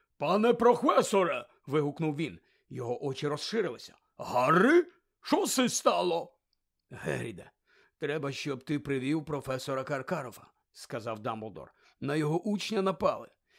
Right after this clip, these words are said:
І як приведеш, повідом професора Муді". "Без потреби, Дамблдоре", — пролунало хрипке гарчання. "Я вже тут". Муді шкутильгав до них, спираючись на коштур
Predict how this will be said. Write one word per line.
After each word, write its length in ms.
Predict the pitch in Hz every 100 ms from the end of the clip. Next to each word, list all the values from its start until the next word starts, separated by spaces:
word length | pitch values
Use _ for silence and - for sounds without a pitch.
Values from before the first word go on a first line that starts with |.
| _
І 100 | -
як 200 | 131 120
приведеш, 580 | 160 135 131 151 180 - _ _
повідом 440 | - 131 123 123 147
професора 600 | 147 135 123 120 143 139
Муді". 440 | 165 165 90 - _ _ _ _ _ _ _
"Без 480 | - 135 165 175 -
потреби, 800 | - 170 165 180 180 139 117
Дамблдоре", — 960 | 104 98 107 104 107 113 110 104 92 87 - _ _ -
пролунало 540 | 127 123 127 123 120
хрипке 400 | 113 131 117 156
гарчання. 640 | 120 120 - 123 98 82 - _ _ _
"Я 300 | 151 180 175
вже 320 | 151 143 156
тут". 540 | 139 - 135 - - - _ _ -
Муді 460 | 117 131 175 170
шкутильгав 600 | 180 - 175 139 127 143
до 120 | 127 131
них, 280 | 143 - - _
спираючись 680 | - - 147 139 143 151 -
на 140 | 139
коштур 560 | - 131 - - 180